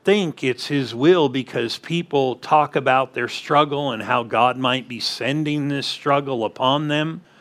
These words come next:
why would Jesus bear things to free people so God then ultimately can throw some junk on them?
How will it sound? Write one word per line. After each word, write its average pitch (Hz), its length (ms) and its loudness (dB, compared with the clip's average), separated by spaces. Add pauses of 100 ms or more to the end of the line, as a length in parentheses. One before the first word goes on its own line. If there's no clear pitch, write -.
(340)
why 180 320 6
would 196 220 2
Jesus 127 680 -4
bear 143 540 4
things 110 720 -6
to 113 120 -8
free 185 460 -4
people 113 720 -6 (120)
so 135 240 -4
God 131 380 4
then 123 180 -4
ultimately 120 600 -6
can 107 240 -12
throw 120 340 -2
some 113 280 -8
junk 113 340 -6
on 110 280 -4
them? - 280 -12